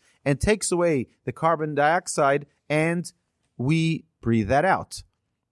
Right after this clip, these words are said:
And we in-, intake, we inhale new fresh oxygen, goes into our lungs. Again, you have that exchange. You know how many times a day? We have it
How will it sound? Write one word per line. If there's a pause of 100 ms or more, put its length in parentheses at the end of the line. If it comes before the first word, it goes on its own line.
(220)
And
we
in-,
intake, (180)
we
inhale (260)
new
fresh
oxygen, (720)
goes
into
our
lungs.
Again,
you
have
that
exchange.
You
know
how
many
times
a
day? (1000)
We
have
it